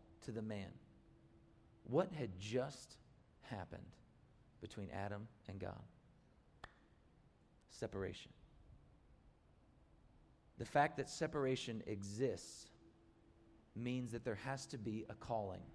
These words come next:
Why? Because once there is distance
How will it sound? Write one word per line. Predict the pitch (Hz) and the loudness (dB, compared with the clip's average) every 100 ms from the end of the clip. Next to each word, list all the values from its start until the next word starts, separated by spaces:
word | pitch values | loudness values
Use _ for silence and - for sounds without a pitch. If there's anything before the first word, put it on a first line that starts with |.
| - | -4
Why? | 104 110 98 95 98 - - - - - | 2 2 2 -2 -10 -18 -20 -20 -20 -4
Because | 127 127 131 113 | -2 2 0 2
once | 143 160 | 0 0
there | - 147 | 0 2
is | 123 101 | 4 2
distance | 98 107 143 - 139 110 - | 0 4 4 4 -4 -4 -6